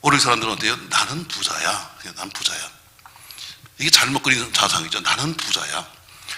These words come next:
사실은 부족한 게 수십만에도 불구하고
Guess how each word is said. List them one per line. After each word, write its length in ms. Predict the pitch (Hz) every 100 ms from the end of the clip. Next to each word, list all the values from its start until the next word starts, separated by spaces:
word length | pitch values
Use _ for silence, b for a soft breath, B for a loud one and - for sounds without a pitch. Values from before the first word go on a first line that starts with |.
| -
사실은 520 | - 143 160 160 120
부족한 540 | - 127 151 - 151
게 100 | 151
수십만에도 760 | 151 - - 220 196 - 156 156
불구하고 760 | 151 127 120 98 101 113 113